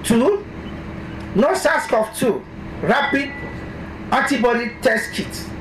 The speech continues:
is currently approved for use in Nigeria. We are using this opportunity to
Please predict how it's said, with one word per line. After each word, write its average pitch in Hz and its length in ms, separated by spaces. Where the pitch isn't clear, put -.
is 156 260
currently 208 480
approved 180 680
for 165 200
use 180 360
in 151 160
Nigeria. 135 540
We 196 100
are 220 100
using 330 260
this 294 140
opportunity 220 680
to 233 80